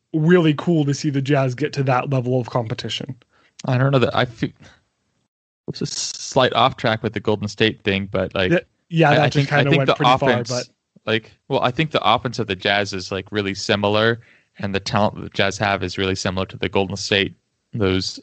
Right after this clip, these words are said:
Speaker 2: um, the year before they won and the year that they won the first one. So, I,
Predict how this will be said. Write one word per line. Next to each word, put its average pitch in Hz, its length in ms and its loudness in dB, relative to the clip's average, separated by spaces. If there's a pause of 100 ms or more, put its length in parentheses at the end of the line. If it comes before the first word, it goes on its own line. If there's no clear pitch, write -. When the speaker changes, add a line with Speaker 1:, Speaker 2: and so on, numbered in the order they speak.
(120)
Speaker 2:
um, 95 320 0
the 101 140 2
year 101 200 0
before 98 340 2
they 98 180 2
won 101 440 0
and 95 300 -6
the 90 120 0
year 92 180 2
that 92 120 -4
they - 80 -4
won 90 280 0
the 92 80 -4
first 95 340 0
one. 95 220 -2
So, 92 260 -2 (640)
I, 107 240 -2